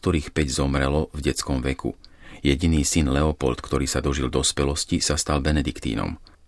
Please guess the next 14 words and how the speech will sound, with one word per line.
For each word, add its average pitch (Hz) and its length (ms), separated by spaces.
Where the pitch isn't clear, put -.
Po - 80
smrti 98 400
manžela 80 480
v 71 160
roku - 80
tisíc 76 320
osemsto 73 400
štyridsaťštyri - 960
sa - 160
Anna 76 320
Mária 69 480
zasvetila 67 640
Pánovi 67 480
a - 240